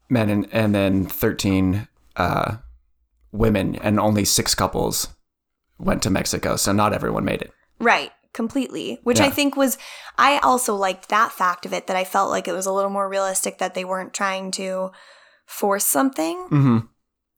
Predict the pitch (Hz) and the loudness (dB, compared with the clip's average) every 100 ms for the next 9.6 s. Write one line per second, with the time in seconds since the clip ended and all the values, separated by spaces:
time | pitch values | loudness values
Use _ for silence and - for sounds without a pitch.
0 | _ - 240 233 233 - 302 339 339 277 | _ 0 2 4 0 0 0 0 -2 -4
1 | - - - - 240 - - 254 240 233 | -6 -20 -4 0 0 -2 -2 2 2 2
2 | 233 214 202 208 202 190 196 180 180 202 | 0 -2 -2 -2 -4 -2 0 0 0 -2
3 | 196 185 160 180 196 180 185 - 202 196 | -2 -2 -2 -2 -2 0 0 -2 -2 -2
4 | 220 202 208 214 214 185 185 185 175 175 | -4 -2 0 0 0 0 0 0 2 0
5 | - - - _ _ _ _ _ - 196 | -4 -10 -14 _ _ _ _ _ -8 2
6 | 226 214 208 208 208 - - - _ - | 4 4 4 2 0 -2 -8 -20 _ -12
7 | 202 254 254 226 226 214 208 196 190 196 | -2 2 2 2 0 0 0 0 -2 -2
8 | 185 180 190 175 - 185 - 170 170 170 | -4 -4 -8 -8 -8 -10 -10 -10 -10 -10
9 | 170 180 - 180 170 | -8 -8 -4 -4 -4